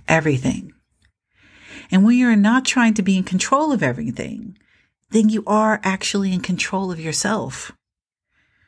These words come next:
There's also a realization that you are not entirely helpless either in the face of change.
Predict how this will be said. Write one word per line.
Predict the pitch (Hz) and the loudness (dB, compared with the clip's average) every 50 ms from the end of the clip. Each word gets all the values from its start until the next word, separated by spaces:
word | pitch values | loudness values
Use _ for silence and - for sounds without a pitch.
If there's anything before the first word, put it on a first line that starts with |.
| _ _ _ _ _ _ _ _ _ _ _ _ _ _ - | _ _ _ _ _ _ _ _ _ _ _ _ _ _ 0
There's | 196 233 233 220 - | 2 2 2 2 0
also | - 196 214 247 254 262 - 269 240 | 0 0 2 2 2 0 0 0 0
a | 214 | 2
realization | 196 202 196 196 196 185 175 185 180 180 - - 185 180 180 | 2 2 2 2 0 0 0 -2 -2 -2 -2 -2 0 0 0
that | 185 180 | -2 -2
you | 180 190 190 | -2 0 0
are | 190 180 | 0 0
not | 175 180 190 196 190 - - | 0 2 2 2 2 0 -2
entirely | 185 185 - - 196 190 185 185 185 175 | -2 -2 -2 -2 -2 0 0 0 0 -2
helpless | - - 185 208 214 208 - 190 180 - - | 0 0 -2 -2 -2 -2 -4 -6 -6 -4 -2
either | - 175 185 220 208 - - - - - - _ _ _ _ _ _ _ _ _ _ _ _ - | 0 2 2 2 0 0 -2 -4 -6 -10 -14 _ _ _ _ _ _ _ _ _ _ _ _ 0
in | 170 170 | 2 2
the | 165 156 | 2 0
face | - - 160 151 147 - | 0 0 0 0 0 -2
of | - 175 | -4 -4
change. | - - 196 196 214 202 - - - - - - - - | -2 0 0 2 2 0 -2 -4 -6 -10 -12 -14 -14 -18